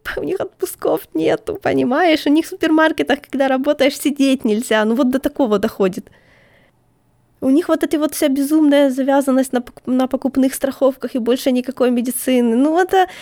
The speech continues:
ну, плохо им. Я понимаю, что им плохо. Я понимаю, почему им это не нравится. То есть я не стала бы с ними спорить по поводу их ситуации. Но просто, понимаешь, они мне в ответ на эти, на это не, не пойдут они на, мне навстречу за это, потому что они не пытаются ничего узнать о нашей ситуации.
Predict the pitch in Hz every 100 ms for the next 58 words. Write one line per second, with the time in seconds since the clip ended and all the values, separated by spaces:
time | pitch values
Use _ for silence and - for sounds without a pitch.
0 | - - 392 415 403 349 269 254 285 320
1 | 330 330 285 - 226 233 226 262 262 294
2 | 294 233 226 - 220 214 214 208 208 196
3 | 190 - 214 - 233 - 254 277 247 _
4 | - 339 - 262 294 277 233 233 - 247
5 | 254 220 220 - 240 233 214 - _ 240
6 | 233 214 233 240 226 - 214 208 202 202
7 | 220 220 - - - 233 240 285 285 277
8 | 285 339 254 254 277 277 254 254 262 254
9 | 233 233 233 220 214 226 233 233 214 220
10 | 226 214 208 214 214 240 226 208 214 214
11 | 196 - - - - - 202 - 220 196
12 | - 196 190 190 - - 226 - 233 247
13 | 247 233 220 208 202 208 208 233 202 202
14 | 208 190 214 202 202 - - - 196 185
15 | -